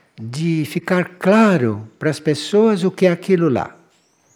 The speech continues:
E depois ir ficando claro com o tempo o que fazer lá e como fazer.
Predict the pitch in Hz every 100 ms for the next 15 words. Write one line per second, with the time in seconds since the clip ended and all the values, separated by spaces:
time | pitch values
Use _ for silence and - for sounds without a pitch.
0 | _ _ _ - 135 170 - 147 190 160
1 | 160 208 - 160 - 143 170 165 165 117
2 | 117 143 147 - 165 180 151 - 135 165
3 | 175 170 170 185 165 _ _ _ 127 127
4 | - 180 - 139 120 139 139 95 82 -
5 | _ _ _ - 131 _ - 202 208 180
6 | 127 110 - 98 92 92 -